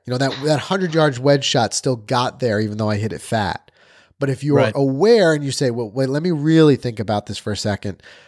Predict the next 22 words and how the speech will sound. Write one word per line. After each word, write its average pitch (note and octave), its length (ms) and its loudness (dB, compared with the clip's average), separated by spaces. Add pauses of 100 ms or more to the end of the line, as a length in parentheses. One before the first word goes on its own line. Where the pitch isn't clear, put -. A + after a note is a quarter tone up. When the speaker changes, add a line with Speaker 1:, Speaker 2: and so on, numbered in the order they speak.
(420)
Speaker 1:
I, A#2+ 200 -2
I'm, A2+ 200 -4
I'm A#2+ 140 -4
more C#3+ 340 4
concentrating C3 400 -6
on A#2 60 -6
the G#2 60 -6
feel. A#2 260 -2
So - 140 -2
that's D3 120 0
the E3 60 2
first D3 320 2
thing. G#2 160 -6 (280)
Concentrate D#3 800 2
on B2+ 180 0
the G#2+ 100 -2
feel. G#2+ 500 -8 (720)
That D3 200 2
being C#3 220 0
said, C#3+ 380 0 (640)
the B2+ 140 -2
s-, - 200 -2